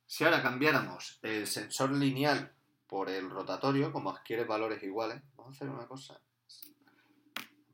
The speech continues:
Vamos así a pelo. Veis que empieza a bailar los valores. Pero bueno.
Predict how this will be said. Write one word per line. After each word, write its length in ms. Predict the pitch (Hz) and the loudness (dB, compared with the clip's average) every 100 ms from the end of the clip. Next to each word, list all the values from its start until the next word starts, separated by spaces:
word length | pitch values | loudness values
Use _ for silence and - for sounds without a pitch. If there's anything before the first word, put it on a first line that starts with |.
| - | -20
Vamos 240 | - - | -20 -16
así 200 | 95 92 | -14 -12
a 60 | 87 | -10
pelo. 300 | 104 92 - _ _ | -12 -12 -18 _ _
Veis 240 | - 98 - | -12 -10 -10
que 80 | 104 | -10
empieza 320 | 104 98 107 | -8 -6 -4
a 40 | |
bailar 600 | 101 92 92 85 98 95 | -2 -4 -6 -6 -6 -6
los 200 | 98 95 | -8 -6
valores. 640 | 95 95 104 104 139 - _ _ _ - - - - - - _ _ _ _ _ _ _ _ _ _ _ _ _ _ | -4 -2 -2 -4 -6 -12 _ _ _ -14 -12 -12 -14 -20 -20 _ _ _ _ _ _ _ _ _ _ _ _ _ _
Pero 240 | - - - | -16 -14 -14
bueno. 200 | - - | -16 -20